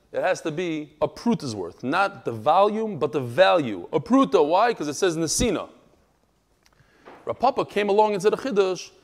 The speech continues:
that it, he was kind of forced to say it, that Abba Shaul actually holds both of those things together. You need a pruta, yeah, he holds you need a pruta's worth, but you also need that the pruta should be a kazayis worth.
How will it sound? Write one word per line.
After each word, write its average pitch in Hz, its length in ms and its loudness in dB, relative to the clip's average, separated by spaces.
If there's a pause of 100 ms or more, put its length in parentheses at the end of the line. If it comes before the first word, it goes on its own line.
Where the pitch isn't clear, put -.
(280)
that 104 140 -6
it, 107 220 -8 (120)
he 113 80 -12 (220)
was 104 160 -8
kind 190 200 -2
of 175 80 -6
forced 190 260 2
to 202 80 -6
say 254 280 0
it, 190 240 -4 (260)
that 147 100 0
Abba 165 160 2
Shaul 226 280 4
actually 214 260 -4
holds 196 260 2
both 156 480 6
of 185 80 0
those 175 180 2
things 165 200 -4
together. 120 440 -2 (600)
You 131 140 0
need 156 560 0 (720)
a 104 60 -6
pruta, 110 480 -8
yeah, 98 200 -6
he 127 80 -8
holds 120 280 -4
you 107 60 -6
need 123 160 -4
a 95 40 -8
pruta's 175 420 -8
worth, 202 200 -2
but 143 80 -4
you 165 120 -2
also 208 220 -2
need 180 240 -4
that 156 100 -2
the 151 80 -6
pruta 196 340 -4
should 170 100 -8
be 190 80 -4
a 185 40 -2
kazayis 151 580 0
worth. 85 260 -16